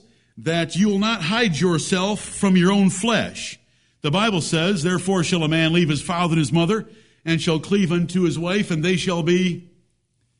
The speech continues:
one flesh." You can start right at home with your marriage in release, relieving the oppressed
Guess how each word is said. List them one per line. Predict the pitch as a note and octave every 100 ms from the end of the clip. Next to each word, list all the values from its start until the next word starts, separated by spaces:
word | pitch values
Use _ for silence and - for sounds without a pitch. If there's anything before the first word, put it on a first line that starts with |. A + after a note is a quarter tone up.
| _ _ _ -
one | C#3+ F3+ F#3
flesh." | - G3+ A3 A2+ F#2 -
You | F3+
can | E3+ D3
start | - G#3+ G3
right | G#3
at | G3+
home | C#3 G3+ G#3+ D#3+
with | D3+
your | D#3+
marriage | E3 G3+ D#3 C3 C#3 - _ _ _ -
in | D#3+ D#3 D3+ D3
release, | D#3 D#3+ F3 G#3 C#3+ - -
relieving | D#3 D#3+ A#3 G#3+ E3+ F3 F3 C#3+
the | E3+
oppressed | D#3 - A3 B2 - - -